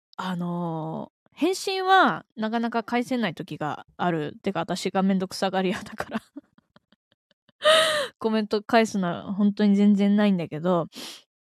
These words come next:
全部見てるからね。うん。見てるから、よろしく。<laughs> 怖。ホラー。いえいえ、本当にチョコビさんありがとう。あ、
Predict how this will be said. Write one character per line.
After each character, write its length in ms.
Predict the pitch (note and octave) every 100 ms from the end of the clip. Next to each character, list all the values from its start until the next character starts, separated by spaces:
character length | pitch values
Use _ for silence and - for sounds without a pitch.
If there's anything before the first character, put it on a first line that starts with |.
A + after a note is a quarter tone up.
| _
全 520 | - A3 A#3+ B3 C4+ C4
部 100 | A#3
見 160 | G#3
て 120 | A3
る 100 | G3+
か 120 | F#3 D#3+
ら 140 | D3
ね。 360 | C#3 E3+ - - _ _ _ _
う 60 | D#3
ん。 240 | D#3+ D3 C#3+ _ _ _ - C#4+ B3+ A3+ _
見 140 | F3 F#3
て 100 | E3+
る 120 | D3+
か 100 | -
ら、 200 | - - _ -
よ 140 | E3
ろ 100 | D#3
し 120 | -
く。 220 | - D#3 - _ _ _ _
<laughs> 720 | - - - - - - -
怖。 360 | - G3 F3+ F3 - C4+ - -
ホ 180 | A#3+
ラ 260 | G3 D#3 -
ー。 60 | _ _ _ _ D#5 E5 D#5 D5+ C5+ - - -
い 120 | D#4
え 180 | F4+ D#4+
い 60 |
え、 60 | D4
本 160 | D#4+ F4
当 80 | F4+
に 60 |
チ 80 | F#4+
ョ 40 |
コ 100 | F4+
ビ 160 | F#4 F#4
さ 120 | F4+
ん 20 |
あ 40 | D4
り 120 | D4+
が 140 | D#4+
と 540 | D#4 D#4 D4+ C4+ A3+ -
う。 40 | _ _ _ -
あ、 140 | F4